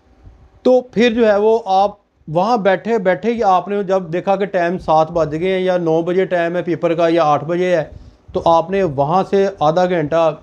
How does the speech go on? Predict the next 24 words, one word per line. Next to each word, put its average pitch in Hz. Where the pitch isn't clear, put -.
अगर 180
करीब 185
ही 190
है 185
तो 170
फिर 165
आपने 156
चले 156
जाना, 165
वहाँ 165
से 196
उठ 147
के 175
जो 170
आपने 151
चले 156
जाना, 170
आराम 170
नहीं 214
करना, 165
आपने 170
सोना 185
नहीं 127
है। 107